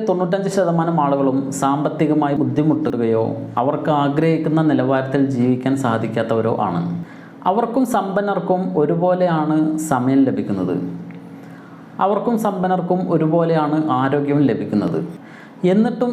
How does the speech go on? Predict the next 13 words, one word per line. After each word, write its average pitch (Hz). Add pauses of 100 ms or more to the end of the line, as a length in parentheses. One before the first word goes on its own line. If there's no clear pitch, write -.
(120)
എന്തുകൊണ്ടാണ് 185 (260)
ഭൂരിഭാഗം 156
ആളുകൾക്കും 139 (100)
സമ്പന്നരാകാൻ 127 (100)
കഴിയാത്തത്? 101 (800)
എന്തുകൊണ്ടാണ് 233 (200)
അവർ 175
എത്ര 175
ശ്രമിച്ചിട്ടും 156 (220)
സാമ്പത്തികമായി 143 (200)
ഉയർന്നു 131
വരാൻ 123
സാധിക്കാത്തത്? 92